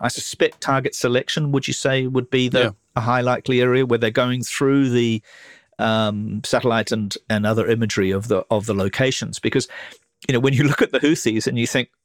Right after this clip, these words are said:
Speaker 1: what sort of command and control thing? You mean it's probably some guy's house with a, with a Starlink.
Speaker 2: But it's easy with all this high technology that we have, that the United States,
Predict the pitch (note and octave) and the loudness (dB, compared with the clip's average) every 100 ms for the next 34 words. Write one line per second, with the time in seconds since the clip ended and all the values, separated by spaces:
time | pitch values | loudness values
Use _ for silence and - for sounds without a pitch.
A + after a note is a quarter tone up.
0 | _ C#3 E3+ - - E3+ - C#3+ C#3 C#3 | _ -4 -4 -2 -2 -2 -2 -2 0 0
1 | C3 A#2 A#2+ - B2 - C#3+ A2+ A#2 - | -2 -4 -4 -2 -2 0 -2 0 -2 -2
2 | - C3 A#2+ C3 A#2+ A2+ A2+ - C3+ G2+ | -4 -4 -2 -2 0 0 -2 -2 -4 -4
3 | - A2 A#2 G#2+ - - - - _ A2+ | -6 -4 0 -2 -2 -16 -18 -20 _ 0
4 | A2+ - C#3 C#3 G#2+ E2+ - _ _ _ | 0 0 0 0 -2 -8 -18 _ _ _
5 | _ _ _ - F3 F3 C#3 G#3 A#3 G#3 | _ _ _ -2 0 0 0 2 2 2
6 | F#3 E3 D3+ - - - E3 C3+ F#3+ F3+ | 2 2 -2 -6 -20 -6 -2 0 2 2
7 | C#3+ - C#3 C3 D3 - C3 B2+ A2 B2 | 0 0 -2 -2 -4 -2 0 0 0 -2
8 | A2+ A2 B2+ B2 B2 A2+ - B2+ A#2+ _ | -2 -2 0 0 0 -2 -4 -4 -4 _
9 | B2 B2+ C3 A#2+ - A#2+ A2+ - - - | -2 0 0 -2 -2 0 0 -4 -8 -10